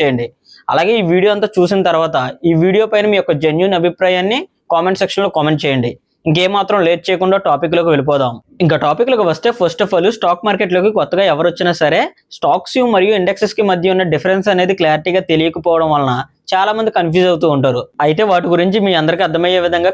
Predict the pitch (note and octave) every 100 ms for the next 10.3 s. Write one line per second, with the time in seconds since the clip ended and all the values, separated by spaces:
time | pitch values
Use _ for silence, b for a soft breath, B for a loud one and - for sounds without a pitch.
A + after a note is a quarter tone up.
0 | E3+ D3+ D#3+ F3+ F3 D3 C#3+ E3+ D3 -
1 | D#3+ D#3+ D3+ - F3 F3 C#3 C3+ B2 B2+
2 | _ _ _ F#3+ F#3 C4 A#3 G#3+ A3 F#3
3 | F3+ - F#3+ G3 G#3+ E3 C#3 E3 C#3+ B2
4 | - _ _ - - E3 E3 G3+ F3+ G#3
5 | F3+ D#3+ E3 E3 F3 D#3+ D#3 C#3+ E3 D#3+
6 | E3 D#3 C#3 E3 D#3+ D#3 D#3 D3+ D3+ D#3+
7 | D#3 D3+ C3+ E3 D3+ D#3+ - D3 C3 D#3
8 | C#3 - - _ _ _ F#3+ A3+ C4 C4
9 | F3 E3+ - D#3+ C3 B2 - _ _ _
10 | D3+ F#3+